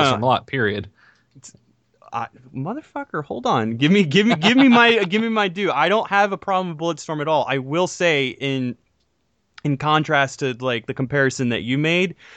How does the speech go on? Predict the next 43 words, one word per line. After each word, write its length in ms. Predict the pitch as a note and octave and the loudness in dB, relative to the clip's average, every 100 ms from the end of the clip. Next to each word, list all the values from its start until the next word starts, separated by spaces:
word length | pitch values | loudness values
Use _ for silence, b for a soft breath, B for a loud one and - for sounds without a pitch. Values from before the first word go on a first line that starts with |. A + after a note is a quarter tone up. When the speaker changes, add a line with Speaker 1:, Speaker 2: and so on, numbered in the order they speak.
| B | B
Speaker 1:
Uh-huh. 160 | A2+ A2+ | -12 -2
Speaker 2:
in 160 | E3 | 0
Bulletstorm, 800 | D3+ F#3+ A3 - F3+ D#3+ D3+ C#3+ - - | 4 4 4 0 -2 0 0 -2 -8 -2
I, 220 | D3 D3 - | 0 0 -2
I 120 | D3 | -4
kind 260 | - F3 | 0 0
of 100 | E3+ | 0
felt 280 | - D#3+ D#3 | -2 -2 0
like 260 | C#3+ C#3 - | 0 -2 -6
there 300 | C3 C#3+ D3 | -4 -2 0
were 300 | D3 C#3 C3 | -2 -4 -4
moments 520 | - C#3 C#3 D3 C#3+ - | -4 -2 0 0 -2 -4
where, 480 | C3+ C3 B2+ A#2+ - _ _ _ _ | 0 0 0 -2 -6 _ _ _ _
you 180 | D#3+ D3 | 0 4
know, 240 | C3 B2 _ - | 4 0 _ -2
I 120 | D3 | 0
was 180 | D3+ D3 | 0 -2
either 280 | D#3+ D3+ C#3+ | -2 -2 -2
overwhelmed 920 | C#3 C3 B2 A2+ A#2 C3+ D#3+ F3 E3 E3 | -4 -4 -6 -4 -2 0 0 -2 -2 -2
or 320 | C3 B2+ B2 | -2 0 -2
there 160 | A#2 C3+ | -2 -2
was 140 | B2 | -2
so 160 | - C#3+ | -2 0
much 220 | C3+ - | 0 0
going 240 | C3+ B2 | 0 2
on 320 | A#2+ B2 C3 A#2 | 2 2 2 0
with, 240 | A#2 A2 | -2 0
like, 240 | A#2 A2 A#2+ | 0 0 2
my 180 | A2 | 0
options 680 | G#2 A2+ C3+ - A#2+ A2+ - - b b - | 2 2 2 0 -4 -4 -8 -18 b b 0
that, 180 | B2+ - | 0 2
I 80 | |
don't 120 | C#3+ C#3+ | 2 2
know, 120 | A#2+ | 2
there, 200 | C#3 D3 | 0 0
there, 260 | D#3 D#3+ | 0 -2
there 200 | D3+ D#3+ | 0 0
was 140 | D#3+ D3+ | 0 0
a 60 | |
sense 360 | C#3 F3+ F#3 - | -2 -2 -2 -2
to 140 | F#3+ D#3+ | -2 0
where, 300 | D3+ D3 C#3 | 2 2 2
like, 380 | C3+ B2+ - | 0 0 -4